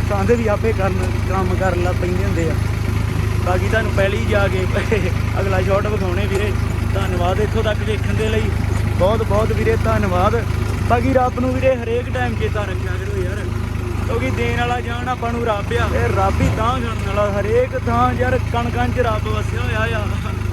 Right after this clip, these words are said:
ਇਸ ਕਰਕੇ ਵੀਰ ਜੀ ਰੱਬ ਨੂੰ ਚੇਤਾ ਰੱਖਿਆ ਕਰੋ ਤੇ ਕਦੀ ਤੁਹਾਨੂੰ ਮਾਰ ਨਹੀਂ ਪਊਗੀ। ਤੇ ਇਸ ਕਰਕੇ ਵੀਰ ਜੀ ਆਹ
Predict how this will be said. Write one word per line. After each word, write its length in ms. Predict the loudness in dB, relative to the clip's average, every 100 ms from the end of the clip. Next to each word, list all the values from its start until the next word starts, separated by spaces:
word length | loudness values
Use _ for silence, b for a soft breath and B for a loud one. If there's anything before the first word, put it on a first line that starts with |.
| -2 -2 -2 -2 -2
ਇਸ 140 | -2 -2
ਕਰਕੇ 320 | -2 -2 -2
ਵੀਰ 120 | -2 -2
ਜੀ 100 | 0
ਰੱਬ 280 | 0 0 -2
ਨੂੰ 140 | -2
ਚੇਤਾ 320 | -2 -2 0
ਰੱਖਿਆ 260 | 0 0 0
ਕਰੋ 160 | 0 0
ਤੇ 100 | 0 0
ਕਦੀ 220 | 0 0
ਤੁਹਾਨੂੰ 240 | 0 -2
ਮਾਰ 280 | 0 0 0
ਨਹੀਂ 140 | -2 -2
ਪਊਗੀ। 400 | -2 -2 -2 -2 -2 -2 -4 -2 -2 -2 -2 -2 -2 -2
ਤੇ 100 | 0
ਇਸ 100 | 0 0
ਕਰਕੇ 200 | 0 0
ਵੀਰ 140 | -2 -2
ਜੀ 60 |
ਆਹ 120 | -2